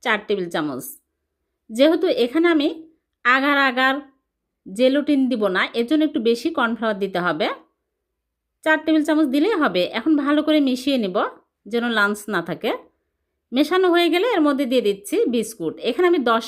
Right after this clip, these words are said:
টাকা দামের মিল্ক বিস্কুট নিয়েছি। এই বিস্কুট সব জায়গায় কিনতে পাওয়া যায়। এক প্যাকেট দিয়ে দিচ্ছি।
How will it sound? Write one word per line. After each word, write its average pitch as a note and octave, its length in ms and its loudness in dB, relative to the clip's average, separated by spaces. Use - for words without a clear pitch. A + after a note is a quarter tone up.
টাকা C4+ 260 -2
দামের C#4 260 0
মিল্ক D#4 320 0
বিস্কুট A#3+ 480 -4
নিয়েছি। F#3+ 320 -2
এই C#4+ 180 2
বিস্কুট D#4+ 280 -2
সব D#4+ 120 2
জায়গায় D4 340 2
কিনতে A#3+ 240 -2
পাওয়া F3+ 300 -2
যায়। B3+ 160 0
এক C#4+ 160 -2
প্যাকেট C4+ 280 -2
দিয়ে G#3+ 200 2
দিচ্ছি। E3 420 -8